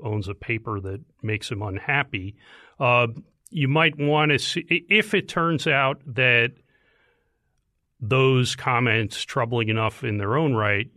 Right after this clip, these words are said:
uh, have a little more to them, that they're, they've led to, uh, an effort to take action. Uh, you know, there, there's something more than the equivalent of shouting at the T V.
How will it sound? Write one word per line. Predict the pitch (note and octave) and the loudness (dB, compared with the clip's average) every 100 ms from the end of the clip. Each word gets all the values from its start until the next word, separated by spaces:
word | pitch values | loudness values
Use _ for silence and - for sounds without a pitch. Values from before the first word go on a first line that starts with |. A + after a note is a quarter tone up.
| _ - | _ -2
uh, | G#2+ G#2+ G#2 - | 0 0 0 -2
have | - B2 | -2 0
a | |
little | A#2 B2+ B2 | 2 2 4
more | B2 A#2+ | 2 2
to | G2 - E3 | 0 -2 -2
them, | A2 F#2 F#2+ | -2 -4 -4
that | G#2 G#2 | -4 -4
they're, | A2 G#2 G2+ A#2 - | -2 -2 -2 -4 -4
they've | G#2 G2 G#2 | -2 -2 -4
led | A2 A2+ G#2+ - | 0 0 -2 -6
to, | A#2+ G#2 G2+ G2 _ _ _ _ _ A#2+ | -4 -2 -2 -4 _ _ _ _ _ -4
uh, | G#2 G2 G2 - | -2 -2 -4 -2
an | G#2+ | 0
effort | A2+ - A2+ G2+ - | 0 0 -4 -4 -8
to | - A2 G#2 G2 G2 - _ _ _ _ _ _ | -6 -4 -2 -4 -6 -10 _ _ _ _ _ _
take | - C3+ - | -2 0 2
action. | B2 B2+ - - D3 B2+ _ _ A#3+ | 2 2 -2 -10 -14 -18 _ _ -10
Uh, | B2+ G#2 G2+ G2 F#2+ F2+ _ _ _ _ - | -4 -2 -2 -2 -6 -10 _ _ _ _ -6
you | G#2+ | -2
know, | G2 | 0
there, | G2+ | 0
there's | G2+ G2+ - | -2 -2 -2
something | B2+ A2 A#2 G#2 | -2 0 -2 -2
more | G2+ A2 G#2+ | 0 0 0
than | G2+ | -2
the | G2 | -4
equivalent | F#2+ A#2+ G#2 G#2 G2 | -6 -6 -4 -4 -4
of | - | -4
shouting | - A2 G#2+ G2+ | -2 -2 0 -2
at | F#2+ | -4
the | G2+ | -8
T | - A#2 G2 | -10 -6 -4
V. | A2+ B2+ G2+ F#2+ | 0 0 -2 -6